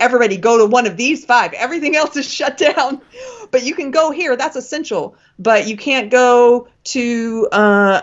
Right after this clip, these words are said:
a garden center and get seeds to plant food for your family. Or you can't do, you know,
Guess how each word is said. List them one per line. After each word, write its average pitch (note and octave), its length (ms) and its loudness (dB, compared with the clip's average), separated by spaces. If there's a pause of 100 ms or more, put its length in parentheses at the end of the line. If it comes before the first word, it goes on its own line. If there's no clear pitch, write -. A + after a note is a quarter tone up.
a G#3+ 80 2
garden A3+ 380 2
center F3 340 -2
and F3+ 180 -6
get F#3 180 0
seeds F#3 340 -6
to - 80 -10
plant F3+ 420 -2 (340)
food F#3 300 2
for F3+ 60 -4
your E3 120 0
family. D3 520 -2
Or E3+ 180 6
you F3 160 2
can't G#3+ 320 0
do, G#3 80 0
you G3+ 220 2
know, F3 120 4